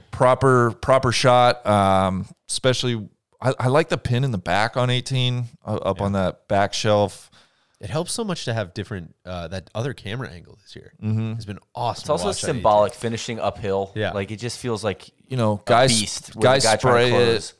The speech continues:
Speaker 1: eh, but it's still like, ah, will he have a shot? Will he not? I, I, I,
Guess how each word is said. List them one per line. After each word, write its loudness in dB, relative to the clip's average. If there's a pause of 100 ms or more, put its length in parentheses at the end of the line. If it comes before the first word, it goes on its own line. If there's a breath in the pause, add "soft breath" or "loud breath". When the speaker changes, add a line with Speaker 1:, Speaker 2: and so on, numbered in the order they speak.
Speaker 1:
eh, -8
but -2
it's -4
still 0
like, 0
ah, -2
will 2
he 2
have 2
a -2
shot? 2
Will -4
he -4
not? 2
I, 0
I, 0
I, 0